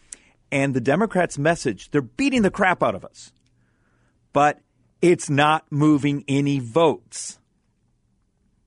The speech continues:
Why would you react to something that the polling and the tracking and the focus group tells you isn't moving any votes? It's math.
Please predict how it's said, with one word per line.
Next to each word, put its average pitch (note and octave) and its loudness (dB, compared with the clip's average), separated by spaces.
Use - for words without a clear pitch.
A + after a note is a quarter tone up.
Why D3 2
would E3+ 2
you D#3+ 2
react D3 0
to E3 -2
something C#3+ -2
that C3 0
the C#3+ -4
polling D3+ -2
and D3+ -4
the C#3+ -2
tracking C#3+ -4
and C3 -4
the C3 -2
focus C#3+ -4
group C#3+ -6
tells B2+ -2
you C3+ 0
isn't C3 -4
moving C3+ 0
any D3 -2
votes? E3 -2
It's D#3+ -2
math. D3 -4